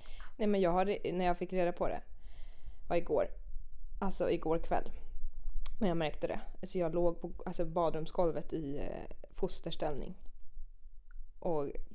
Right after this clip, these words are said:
Speaker 2: gråtskrek för att jag var så äcklad.
Speaker 1: Fy fan.
Speaker 2: Mm.
Speaker 1: Men vad, du har träffat Teddy och dem nu?
Speaker 2: Nej, jag var inte det.
Speaker 1: Nej. Nej.
Speaker 2: Nej, man
Speaker 1: Han
Speaker 2: får
Speaker 1: tyckte
Speaker 2: inte det.
Speaker 1: så att han...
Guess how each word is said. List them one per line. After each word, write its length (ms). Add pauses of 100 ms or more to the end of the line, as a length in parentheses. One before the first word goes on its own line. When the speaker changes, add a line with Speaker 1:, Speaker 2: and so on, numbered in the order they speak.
(500)
Speaker 2:
gråtskrek 760
för 60
att 80
jag 100
var 100
så 80
äcklad. 420 (2750)
Speaker 1:
Fy 100 (240)
fan. 440 (220)
Speaker 2:
Mm. 300 (1500)
Speaker 1:
Men 80
vad, 200
du 60
har 80
träffat 320
Teddy 220
och 60
dem 140
nu? 140 (760)
Speaker 2:
Nej, 260 (280)
jag 80
var 80
inte 160
det. 60 (120)
Speaker 1:
Nej. 80 (580)
Nej. 140
Speaker 2:
Nej, 240 (380)
man 100
Speaker 1:
Han 80
Speaker 2:
får 100
Speaker 1:
tyckte 180
Speaker 2:
inte 100
det. 40
Speaker 1:
så 60
att 140
han... 100